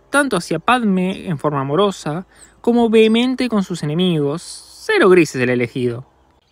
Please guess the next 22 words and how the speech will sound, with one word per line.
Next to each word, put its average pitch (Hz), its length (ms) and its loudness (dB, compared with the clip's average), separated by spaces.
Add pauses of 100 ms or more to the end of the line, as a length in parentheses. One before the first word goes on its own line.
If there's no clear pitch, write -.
Vemos 202 380 0
como 156 220 -6
Palpatine 170 480 -2
le 139 80 -4
sigue 190 260 -2
comiendo 143 300 -4
la 131 80 -2
oreja, 160 720 -2
aumentando 214 640 -2
su 233 240 -2
ego 202 500 2
y 185 100 -2
alejándolo 226 680 -2
poco 311 340 -4
a 285 40 -2
poco 254 440 -4
del 185 180 -2
camino 180 480 -2
de 143 140 -2
la 135 100 -2
Orden 147 340 0
Jedi 196 480 0